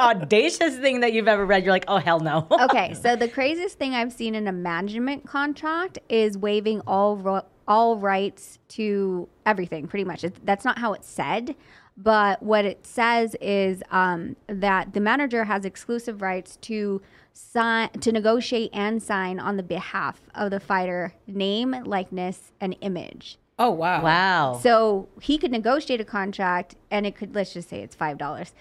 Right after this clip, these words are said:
Speaker 2: and, um, and the fighter doesn't know anything about it.
Speaker 1: Yeah.
Speaker 2: But he has to do the job because he gave authority, pa-, basically power of attorney, to sign to the manager.
Speaker 1: Ugh.
Speaker 2: In addition,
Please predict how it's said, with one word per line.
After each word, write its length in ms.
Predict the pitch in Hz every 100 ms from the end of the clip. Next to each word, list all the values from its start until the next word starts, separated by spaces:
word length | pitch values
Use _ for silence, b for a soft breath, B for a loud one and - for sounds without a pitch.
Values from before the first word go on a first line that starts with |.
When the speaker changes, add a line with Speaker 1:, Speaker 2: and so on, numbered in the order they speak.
| b b _
Speaker 2:
and, 380 | 208 202 202 190
um, 360 | 180 170 175 - _ _ -
and 220 | 208 202
the 160 | 196 - - -
fighter 260 | 196 214
doesn't 220 | 202 196 180
know 140 | 170
anything 340 | 254 294 254
about 320 | 208 226 330 269
it. 300 | 170 160 -
Speaker 1:
Yeah. 240 | 143 165 180
Speaker 2:
But 220 | 220 214 -
he 180 | 277 330
has 220 | 269 262
to 120 | 240
do 120 | 233
the 100 | 202
job 460 | 185 226 311 247 196
because 580 | 226 233 208 202 196 - _ _ _ _
he 220 | - 254
gave 280 | 220 247 247
authority, 560 | 214 226 254 240 202 196
pa-, 200 | - 226
basically 360 | 220 269 269 233
power 240 | - 233
of 80 | 208
attorney, 360 | 190 269 262 202
to 140 | 196
sign 480 | 196 - 240 247 202
to 100 | 196
the 60 | 185
manager. 540 | 190 247 269 185 160 - b -
Speaker 1:
Ugh. 60 | 139
Speaker 2:
In 140 | 269
addition, 540 | 269 247 247 233 226